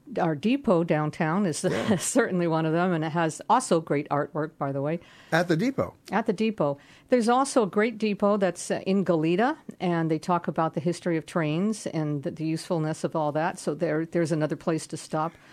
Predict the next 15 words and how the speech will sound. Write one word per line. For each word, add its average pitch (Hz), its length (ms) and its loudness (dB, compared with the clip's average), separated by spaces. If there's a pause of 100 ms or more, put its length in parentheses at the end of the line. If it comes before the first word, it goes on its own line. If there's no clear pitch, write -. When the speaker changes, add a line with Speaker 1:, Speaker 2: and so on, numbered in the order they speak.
(480)
Speaker 2:
But 214 80 -4
what 190 140 2
I 254 60 4
like 269 200 4
about 156 240 4
Santa 147 240 2
Barbara 135 340 2
is 131 220 0
if 120 140 -4
you 131 80 -2
stay 220 240 0
in 214 80 2
the 160 80 0
downtown 143 440 0
area, 110 360 0